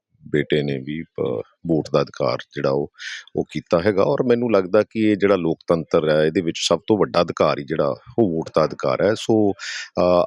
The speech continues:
ਸਾਰਿਆਂ ਨੂੰ ਮੈਂ rather ਅਪੀਲ ਵੀ ਕਰੂੰਗਾ ਕਿ ਵੋਟ ਜ਼ਰੂਰ ਪਾਓ ਔਰ ਖਾਸ ਕਰਕੇ ਯੰਗਸਟਰਸ ਨੂੰ। ਮੈਂ ਦੇਖਦਾ ਉਹਨਾਂ ਦੀ ਰੁਚੀ ਘੱਟ ਹੈ,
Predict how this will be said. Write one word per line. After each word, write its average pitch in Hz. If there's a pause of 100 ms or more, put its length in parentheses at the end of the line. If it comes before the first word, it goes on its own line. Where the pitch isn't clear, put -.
ਸਾਰਿਆਂ 110
ਨੂੰ 117
ਮੈਂ 90
rather 80
ਅਪੀਲ 107
ਵੀ 104
ਕਰੂੰਗਾ 78
ਕਿ 104
ਵੋਟ 85
ਜ਼ਰੂਰ 113
ਪਾਓ 80 (100)
ਔਰ 101
ਖਾਸ 107
ਕਰਕੇ 117
ਯੰਗਸਟਰਸ 71
ਨੂੰ। 92
ਮੈਂ 101
ਦੇਖਦਾ 92
ਉਹਨਾਂ 113
ਦੀ 113
ਰੁਚੀ 101
ਘੱਟ -
ਹੈ, 69